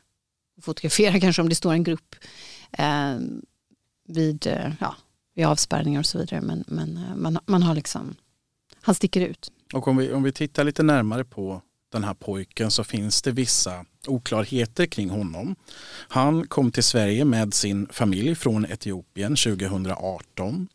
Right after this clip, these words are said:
Speaker 2: När han skrevs in hos Migrationsverket och i den svenska folkbokföringen så blev åldern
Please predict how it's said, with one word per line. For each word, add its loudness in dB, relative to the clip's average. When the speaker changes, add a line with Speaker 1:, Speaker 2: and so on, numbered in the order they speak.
Speaker 2:
När 4
han 2
skrevs 4
in 4
hos 2
Migrationsverket 2
och -4
i 2
den 2
svenska 0
folkbokföringen 0
så 4
blev -2
åldern -4